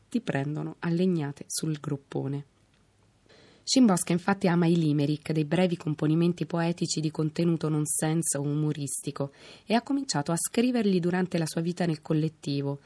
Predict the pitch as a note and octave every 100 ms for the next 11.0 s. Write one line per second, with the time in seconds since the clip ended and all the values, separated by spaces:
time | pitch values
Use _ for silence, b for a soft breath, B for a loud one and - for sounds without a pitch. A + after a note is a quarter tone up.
0 | b _ G#3+ G#3 D#3+ E3 F#3+ F#3+ F#3+ D3
1 | D3 - D3+ D#3 F#3 D#3 - - D#3+ A3
2 | F3+ D#3 C#3+ C#3 D3+ D#3 D3+ E3+ E3 E3
3 | - F3 D#3+ - F3 F3+ C#3 C3+ D3 -
4 | F3 F#3 - E3 D3 - C#3+ C#3+ C3 C3+
5 | C#3 B B B B - A3+ - D#3 D3+
6 | E3 - G3+ E3+ C#3+ B2+ C#3+ D3+ E3+ D3+
7 | D3+ - F3 E3+ D#3 D#3 - G3 G#3 -
8 | C#3 - D#3+ B B B B3+ A#3+ E3+ D3
9 | D3 D#3+ E3+ F#3+ - - C3 - - -
10 | D#3+ D3 C#3 C#3+ C3 - - C3 C3+